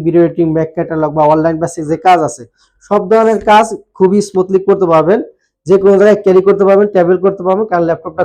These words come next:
খুবই লাইট ওয়েট একটা প্রোডাক্ট। আর আজকের জন্য এই ডিভাইসটার প্রাইস থাকবে মাত্র ঊনচল্লিশ হাজার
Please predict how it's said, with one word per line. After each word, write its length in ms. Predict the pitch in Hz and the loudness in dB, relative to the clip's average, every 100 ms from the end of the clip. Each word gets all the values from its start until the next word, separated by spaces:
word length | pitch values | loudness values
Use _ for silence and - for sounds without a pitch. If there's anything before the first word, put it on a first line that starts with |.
| - | -6
খুবই 260 | 220 220 240 | -8 -4 0
লাইট 300 | 190 170 165 | 2 2 0
ওয়েট 180 | 156 147 | -4 -6
একটা 180 | 127 127 | -8 -14
প্রোডাক্ট। 300 | 127 110 104 _ _ _ - | -14 -14 -14 _ _ _ -2
আর 60 | 151 | 0
আজকের 300 | 165 - 220 | 0 0 2
জন্য 140 | 214 208 | 4 4
এই 100 | 185 | 4
ডিভাইসটার 380 | 202 208 202 208 | 4 2 2 0
প্রাইস 200 | 190 180 - | 2 2 0
থাকবে 220 | 185 196 | -2 -2
মাত্র 340 | 180 170 - 190 196 196 _ _ | 0 -2 -2 0 0 -2 _ _
ঊনচল্লিশ 440 | 240 247 233 190 175 | -2 -2 0 0 0
হাজার 200 | 151 | -2